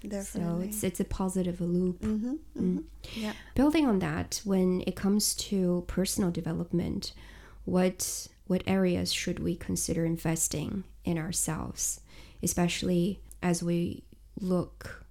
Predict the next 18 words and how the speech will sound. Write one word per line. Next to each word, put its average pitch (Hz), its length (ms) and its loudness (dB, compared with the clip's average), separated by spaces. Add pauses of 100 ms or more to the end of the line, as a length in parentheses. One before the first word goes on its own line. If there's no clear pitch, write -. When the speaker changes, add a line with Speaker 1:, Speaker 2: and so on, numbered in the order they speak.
(260)
Speaker 2:
towards 170 380 -2
the 175 100 -4
future 214 640 0 (240)
Speaker 1:
Mm-hmm. 190 220 -4
Speaker 2:
with 170 500 0 (100)
a 175 60 -2
lot 170 320 2
of 165 480 -2
uncertainties, 196 1200 2 (360)
with 160 640 -2 (120)
changes 180 840 2
that 165 220 -2
brought 160 400 0
by 156 300 -2
the - 80 -4
technological 165 1040 -2
advancement, 190 840 2
and, 160 380 -2